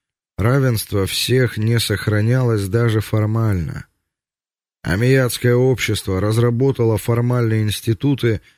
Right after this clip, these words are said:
призванные разделить людей на касты. На вершине общества стояли чистокровные арабы-мусульмане.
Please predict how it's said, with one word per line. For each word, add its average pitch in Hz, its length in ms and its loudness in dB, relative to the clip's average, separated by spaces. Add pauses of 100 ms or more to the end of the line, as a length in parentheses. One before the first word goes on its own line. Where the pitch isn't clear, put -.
(440)
призванные 131 640 4
разделить 120 600 2
людей 98 400 2
на 107 240 0
касты. - 680 -4 (720)
На 87 160 -4
вершине 107 680 2
общества - 800 -4 (480)
стояли 147 520 2
чистокровные 117 1000 0
арабы-мусульмане. 95 1120 -2